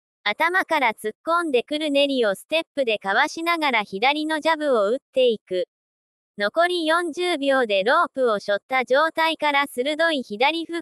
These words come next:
クでこの日二度目のダウンを奪った。ネリは中間距離で打開点を見出せず、強引さが目立ってきた。六回井上尚弥が前に出る展開が続く。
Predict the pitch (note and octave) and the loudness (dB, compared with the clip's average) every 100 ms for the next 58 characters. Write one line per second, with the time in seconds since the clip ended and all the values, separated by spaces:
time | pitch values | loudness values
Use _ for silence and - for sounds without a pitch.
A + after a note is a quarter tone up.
0 | - C4+ A3 G3+ G3+ A#3+ D4 E4 D4+ C#4+ | -4 -2 -2 -2 -2 -2 -2 -4 -2 0
1 | D#4 D#4+ D4+ A3+ A#3+ C#4+ C4 A3+ F#3+ F3 | 0 0 0 0 2 2 0 0 0 2
2 | G3+ C4+ - G3 F#3 - _ _ _ _ | 2 0 -2 -2 0 -2 _ _ _ _
3 | _ _ - D4+ F4+ E4 A#3+ - C#4+ E4 | _ _ -2 0 0 -2 -2 -2 -4 -2
4 | E4+ E4+ D4+ E4 E4+ C4+ A3 F#3+ F#3+ C#4+ | 0 0 0 -4 -4 -2 0 0 0 0
5 | D4+ - D4 D4 C#4+ C4+ D4+ D4 C#4+ D4 | 0 -2 -2 0 -2 -2 -2 0 0 0
6 | C#4 F#3+ F3+ - _ G#3+ B3+ E4 E4 D#4+ | -2 0 -4 -6 _ 0 2 2 -2 -6
7 | D4 D#4 D4+ B3+ B3 D#4+ - C#4 C4 - | -4 -2 0 0 2 0 0 -2 -2 -4
8 | - F3+ - _ _ _ _ _ _ - | -2 -2 -4 _ _ _ _ _ _ -2
9 | G#3 - - F#4 F4 A#3 G#3+ C4 D4 D4+ | -2 -2 0 0 0 -2 0 2 2 0
10 | D4+ D4 D4+ D4 D4 D4 E4+ E4+ C4+ G#3+ | 0 2 2 2 0 2 2 0 0 0
11 | G#3 F#3+ A#3 C4 D4 D4 D4 C#4+ C4+ - | 0 0 0 -2 0 0 0 0 -2 -4
12 | A#3 B3+ - A#3 | -4 -4 0 -2